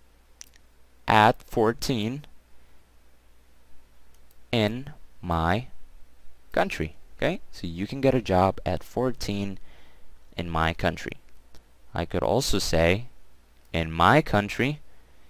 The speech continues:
you can get a job at fourteen. Okay, so in my country,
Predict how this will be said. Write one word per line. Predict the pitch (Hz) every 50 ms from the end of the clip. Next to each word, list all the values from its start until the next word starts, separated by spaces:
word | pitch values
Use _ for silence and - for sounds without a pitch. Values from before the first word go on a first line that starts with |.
| - - -
you | 101 104
can | - 120 104 92
get | - 87 95
a | 104
job | - - 82 76 85 92 101
at | 110
fourteen. | - - 151 151 143 - - 117 82 73 - - - -
Okay, | - 95 104 120 135
so | - - - 82
in | - - 80
my | 78 78 78 87 101 117
country, | - - 101 92 92 - - 95 110